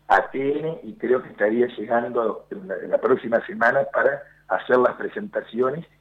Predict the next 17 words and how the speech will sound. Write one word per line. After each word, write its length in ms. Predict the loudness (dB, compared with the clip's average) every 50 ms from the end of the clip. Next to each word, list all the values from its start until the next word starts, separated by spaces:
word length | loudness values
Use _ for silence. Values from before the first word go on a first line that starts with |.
| _ _ _
y 160 | 0 2 2
acreditar 760 | 2 2 0 -4 -6 -6 -6 -8 2 6 6 8 8 6 2 -4 -10 -18 _ _ _ _
que 100 | 0 0
en 120 | 0 0
rigor 560 | -4 -6 0 4 6 8 8 6 4 0 -4 -12 -20 _ _ _ _ _ 2
esa 340 | 4 4 4 4 0 -2
fracción, 800 | -4 -2 -4 -4 -4 -4 -8 -6 -2 0 0 0 0 -4 -10 -14 -12
este, 400 | -12 -14 -12 _ -8 -8 -6 -4
accionaria, 760 | -4 -6 -6 -6 -10 -10 -6 -4 0 0 0 0 0 -2 -2 -2
es 80 | -4
decir, 220 | -4 -8 -12 -12 -10
ese 320 | -8 -8 -8 -8 -10 -10 -8
paquete 500 | -6 -8 -8 -4 -6 -6 -6 -2 -2 -4
accionario 640 | -4 -2 -8 -6 -2 0 0 0 0 -2 -6 -8 -8 _ _ _ _ _ _ _ _ _
insisto, 640 | -14 -12 -12 -8 -4 -4 -4 -4 -2 -4 -4 -2 2
Erla 300 | 4 6 6 8 6 4
Margarita, 680 | 4 2 0 2 0 0 -2 -4 -8 -12 _ -20 -20